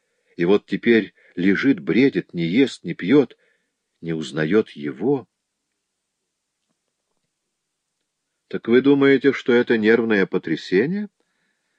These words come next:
с сомнением в голосе спросил Юрий Андреевич. «Проводите меня к больной». Они вошли в соседнюю комнату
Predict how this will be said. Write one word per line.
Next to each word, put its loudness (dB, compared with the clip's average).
с -18
сомнением 0
в -10
голосе 0
спросил -4
Юрий -4
Андреевич. -8
«Проводите 2
меня -8
к -20
больной». -8
Они -4
вошли 0
в -8
соседнюю -2
комнату -2